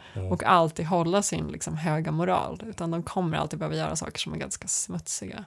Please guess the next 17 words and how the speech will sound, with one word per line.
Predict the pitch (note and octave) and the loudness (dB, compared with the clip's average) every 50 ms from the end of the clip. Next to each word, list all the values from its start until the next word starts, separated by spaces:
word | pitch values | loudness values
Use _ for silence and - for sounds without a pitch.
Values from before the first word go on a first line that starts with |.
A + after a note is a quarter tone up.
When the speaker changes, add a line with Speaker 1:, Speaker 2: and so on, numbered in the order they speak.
| - - | -8 -4
Speaker 1:
Mm. | A#2 G#2 F#2+ F#2 F#2 F#2+ - - | -2 -2 -2 -2 -4 -6 -8 -8
Speaker 2:
Men | - D#3+ D#3 D#3 | -6 -4 -2 -2
jag | D3+ D3+ D#3 | -2 -2 -2
gillar | E3 E3+ F3+ - - | -2 -4 -4 -4 -4
det. | - G3+ - - - - - _ - G#2 | -2 -4 -4 -6 -10 -14 -14 _ -2 0
Speaker 1:
Mm. | G#2 A2+ B2 D3 - _ _ _ _ _ _ _ _ _ _ _ _ _ - - - - - - - - - - - | 2 2 2 2 0 _ _ _ _ _ _ _ _ _ _ _ _ _ -20 -20 -20 -20 -20 -20 -20 -20 -20 -8 -4
Det | - | -2
blir | G#2+ G#2 A2+ | 2 6 6
en | A2+ A2 | 6 8
bra | A2+ C#3+ D#3+ | 8 8 8
historia. | C3 A2 - - A#2+ A2+ G#2+ A2+ A#2+ - _ _ _ _ | 6 4 4 2 0 0 -2 -4 -8 -12 _ _ _ _
Speaker 2:
Helt | - - G3+ G3+ G3 | -2 0 2 2 0
klart. | - - - - - - - - - - _ _ _ _ _ _ _ _ - _ - - - - - - _ _ _ _ - | -2 -6 -6 -6 -8 -8 -12 -14 -18 -18 _ _ _ _ _ _ _ _ -20 _ -20 -20 -20 -20 -20 -20 _ _ _ _ -6
Jag | A#3 B3 B3 A#3+ | -4 -4 0 2
tänker | D4 D#4 F4+ F#4 G#4 | 4 4 6 6 6
att, | F4+ D#4 - - - - - | 4 4 4 2 2 2 2
eh, | F#3 | -2